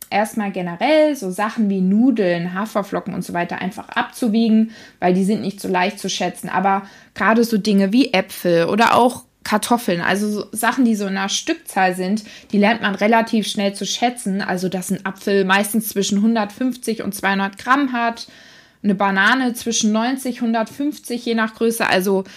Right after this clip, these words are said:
man hat das mit der Zeit einfach so drauf.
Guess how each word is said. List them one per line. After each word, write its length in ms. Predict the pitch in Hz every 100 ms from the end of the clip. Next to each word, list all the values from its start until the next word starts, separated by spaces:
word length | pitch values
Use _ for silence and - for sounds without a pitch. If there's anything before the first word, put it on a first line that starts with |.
| -
man 200 | - 247
hat 100 | 349 370
das 220 | 294 285
mit 160 | 262
der 120 | 240 214
Zeit 300 | - 220 -
einfach 300 | 202 214 220
so 160 | 202
drauf. 560 | 190 214 240 233 277